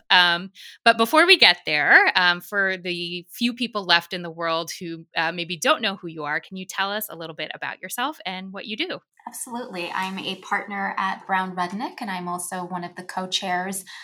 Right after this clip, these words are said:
Speaker 2: of the Brand and Reputation Management Group,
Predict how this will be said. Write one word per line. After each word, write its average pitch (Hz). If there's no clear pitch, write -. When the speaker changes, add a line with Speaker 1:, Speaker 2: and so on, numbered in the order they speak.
Speaker 2:
of 185
the 196
Brand 190
and 185
Reputation 185
Management 180
Group, 220